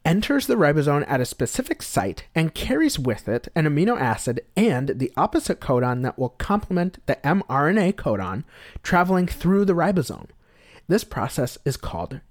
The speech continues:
translation. As amino acids are added, eventually the ribosome will reach one of three unique stop codons and disassociate from the M R N A.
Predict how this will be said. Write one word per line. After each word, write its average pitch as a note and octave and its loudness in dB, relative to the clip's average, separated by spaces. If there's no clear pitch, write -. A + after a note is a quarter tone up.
translation. C#3 -2
As D#3+ 2
amino G3+ 4
acids D3+ 0
are B2+ 2
added, A2+ 0
eventually A3+ 2
the F#3+ 2
ribosome D#3+ 4
will C#3 0
reach C3 -4
one E3+ 2
of C3 0
three G#3+ 0
unique C#3 0
stop - -4
codons G2 -4
and D3+ 2
disassociate D3+ 0
from D3 0
the - -4
M B2+ 0
R A#2 -2
N G#2+ -2
A. C#2+ -10